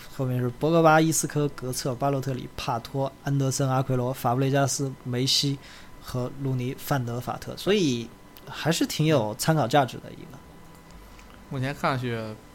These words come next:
Speaker 2: 比较水的可能也就是，呃，安德森，这个帕托尔也，也，也有点
Speaker 1: 对。
Speaker 2: 这个意思，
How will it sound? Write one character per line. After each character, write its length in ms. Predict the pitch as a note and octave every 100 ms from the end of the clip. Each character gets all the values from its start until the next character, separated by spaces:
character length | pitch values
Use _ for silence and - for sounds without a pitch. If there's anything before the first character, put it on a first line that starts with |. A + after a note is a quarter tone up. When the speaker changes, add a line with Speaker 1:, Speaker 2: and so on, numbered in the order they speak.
| -
Speaker 2:
比 180 | - B2+
较 220 | C3 B2
水 240 | B2+ - G#2+
的 160 | A2
可 140 | A2 G#2+
能 120 | A2
也 160 | G#2 G#2
就 160 | G#2+
是， 320 | A2+ A2+ G#2+ -
呃， 160 | - - - - -
安 140 | B2
德 120 | B2+
森， 240 | A#2+ B2+ B2 B2+
这 180 | A#2+
个 80 | A2 A#2 - -
帕 180 | - B2+
托 180 | -
尔 160 | D3+ D#3
也， 320 | B2 A2+ A2 -
也， 180 | A#2 A2
也 240 | F#2 A2+ G#2+
有 160 | G#2+
点 180 | A#2+ G#2 - -
Speaker 1:
对。 140 | A#2+ A2+
Speaker 2:
这 140 | -
个 60 | A#2+
意 100 | A#2+
思， 120 | G#2